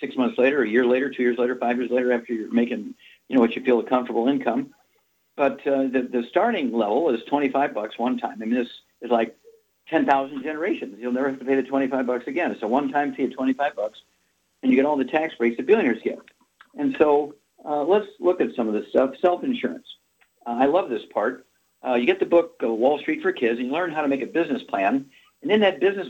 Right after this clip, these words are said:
plan, you state very clearly, which is a legal document, that, uh, your longevity business is going to pay for, uh, your monthly premiums, your health insurance, your monthly premiums for your Medicare insurance, your monthly premiums,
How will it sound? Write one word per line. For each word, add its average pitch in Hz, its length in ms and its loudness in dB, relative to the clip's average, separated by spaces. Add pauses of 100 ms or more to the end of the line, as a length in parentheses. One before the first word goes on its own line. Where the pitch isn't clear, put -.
plan, 127 380 -2 (260)
you 160 240 -2
state 127 260 6
very 139 200 2
clearly, 139 340 0
which 107 180 0
is 104 80 -2
a 107 140 4
legal 156 240 4
document, 113 580 -2 (380)
that, 117 300 0 (300)
uh, 123 80 -10
your 190 320 2
longevity 180 460 2
business 120 400 -2
is 120 100 -6
going 139 280 2
to 135 220 2
pay 143 280 2
for, 110 460 -2 (520)
uh, 117 120 -2
your 117 260 2
monthly 135 320 0
premiums, 123 500 -2
your 95 140 -4
health 101 220 -2
insurance, 110 400 -4
your 107 80 0
monthly 117 260 -2
premiums 120 500 -2 (600)
for 120 180 2
your 110 300 2
Medicare 113 640 -2
insurance, 107 480 -4
your 107 240 0
monthly 131 300 2
premiums, 120 540 -2